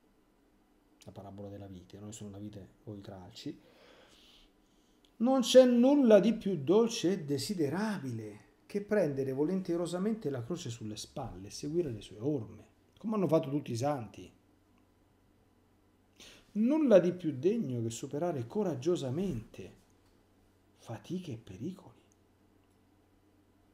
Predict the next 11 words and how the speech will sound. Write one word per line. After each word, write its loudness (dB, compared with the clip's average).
per 4
conseguire 2
con -2
ogni -4
sforzo -12
il -12
premio -8
della -10
divina -12
chiamata. -12
Essa -4